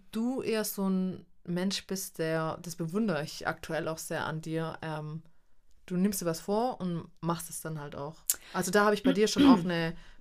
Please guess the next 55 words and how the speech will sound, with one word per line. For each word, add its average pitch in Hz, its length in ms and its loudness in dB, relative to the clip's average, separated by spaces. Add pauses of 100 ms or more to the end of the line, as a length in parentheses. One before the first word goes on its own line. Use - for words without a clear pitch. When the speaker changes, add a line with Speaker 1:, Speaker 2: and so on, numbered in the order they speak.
Speaker 1:
wirkliche, 180 600 -4 (180)
was, 175 240 -6 (100)
also 175 220 0
ich 165 80 -4
finde 190 160 2
es - 60 -6
toll, 214 240 4
eine 180 440 0 (400)
Persönlichkeitsentwicklung 160 1040 -4
bei 151 160 -6
dir 143 260 -6 (280)
in 175 80 -4
letzter 165 240 -2
Zeit 156 240 -4
beobachtet. 156 640 -6 (500)
Du - 80 -6
sagst 240 300 2
was, 277 140 -2
du 208 80 0
machst 220 320 0
es 285 180 -8
und 190 240 -4
setzt 190 200 -6
es - 60 -8
dann 165 140 -4
auch 156 100 -6
um. 156 160 -6
Und 156 120 -6
bei 180 120 2
mir, 269 440 2
ich - 220 -6
würde 208 360 -2
von 202 140 -6
mir 208 60 -2
jetzt 202 140 -4
eher 185 140 0
behaupten, 175 380 -4
dass 170 100 -6
ich 165 60 -12
so 165 80 -6
ein 160 40 -2
Mensch 165 200 -4
bin, 160 100 -10
ich 160 100 -12
denk 156 200 -10
sehr 131 140 -10
lange 135 220 -10
drüber - 280 -16
nach, 185 720 -2
Speaker 2:
Hm. 208 720 0 (240)
Speaker 1:
brauch 196 220 2
dann 185 160 0
auch 175 80 0
ein 180 100 0
bisschen, 170 840 -2